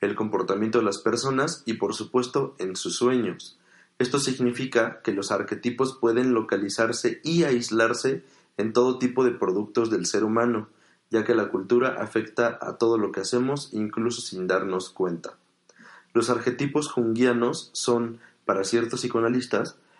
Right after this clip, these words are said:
aquello que hace que ciertos roles y funciones aparezcan en productos de la cultura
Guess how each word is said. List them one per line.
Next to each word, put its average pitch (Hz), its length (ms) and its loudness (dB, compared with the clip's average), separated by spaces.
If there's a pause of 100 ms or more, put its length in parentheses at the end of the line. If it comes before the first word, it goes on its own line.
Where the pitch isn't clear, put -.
(180)
aquello 139 420 2
que 127 140 4
hace 139 300 0
que 117 120 -2
ciertos 139 540 2
roles 139 420 0
y 117 80 0
funciones 131 840 0 (280)
aparezcan 120 520 0
en 107 140 0
productos 117 480 2
de 117 80 4
la 101 180 0
cultura 123 580 2